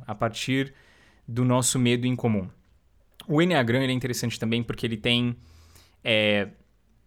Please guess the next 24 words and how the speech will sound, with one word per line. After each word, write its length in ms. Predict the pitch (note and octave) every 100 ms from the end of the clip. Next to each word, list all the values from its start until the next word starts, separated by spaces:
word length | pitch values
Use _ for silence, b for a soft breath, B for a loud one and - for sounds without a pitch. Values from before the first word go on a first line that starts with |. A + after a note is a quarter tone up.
| _
ele 200 | C3+ A#2+
tem, 160 | A2+ C#3
todo 300 | - C4 F#3
tipo 400 | - F3+ F3 D#3
tem 240 | C3 A#2+
o 40 | B2
tipo 300 | - G#3 A3+
que 100 | F#3
ele 100 | E3
se 180 | -
torna 420 | B2+ C3+ B2 A#2 A#2
quando 220 | B2 A#2+
tá 160 | A2+
vivendo 340 | A2 A2 A#2 A2
o 40 |
seu 140 | - G#2+
melhor 280 | G#2+ G#2
momento, 580 | A2 D#3 C3 C3+ E3+ A#3
ou 100 | C#3+
quando 180 | - B2
ele 100 | A#2+
tá 100 | A2+
bem 280 | A#2 A2+ A2+
emocionalmente, 840 | A2 A#2+ E3+ F3 D3+ F3+ - G#3